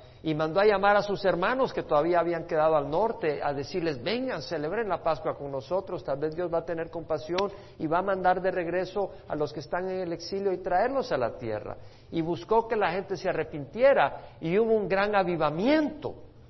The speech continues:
durante sus días. En el año catorce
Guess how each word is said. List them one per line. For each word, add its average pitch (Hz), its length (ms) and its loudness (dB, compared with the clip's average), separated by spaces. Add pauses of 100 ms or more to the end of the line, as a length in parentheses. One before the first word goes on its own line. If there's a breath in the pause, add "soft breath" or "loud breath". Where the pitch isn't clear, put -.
(360)
durante 147 440 2
sus 147 260 -6
días. 196 560 0 (420 loud breath)
En 131 220 -2
el 139 120 2
año 180 280 2
catorce 156 760 4